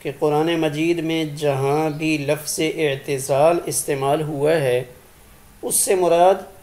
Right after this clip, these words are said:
बातिल से हटकर हक की तरफ आना है। लिहाजा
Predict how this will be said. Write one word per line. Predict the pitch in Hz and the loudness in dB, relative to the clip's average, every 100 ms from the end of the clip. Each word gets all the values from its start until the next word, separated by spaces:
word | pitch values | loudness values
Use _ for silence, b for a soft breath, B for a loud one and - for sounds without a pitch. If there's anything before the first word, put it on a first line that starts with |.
| - - 165 | -20 -20 -12
बातिल | 156 156 151 160 160 208 208 160 | 2 6 8 6 6 2 2 -2
से | - 175 | 0 2
हटकर | 143 156 - - 165 | 2 0 -2 -2 0
हक | 131 185 - - | 2 0 -2 -6
की | 170 | -4
तरफ | 165 151 143 - 156 | 0 0 0 -4 -2
आना | 160 190 165 | 2 2 2
है। | 156 160 - B B B B - | 0 -2 -8 B B B B 0
लिहाजा | 165 170 175 185 | 4 4 4 6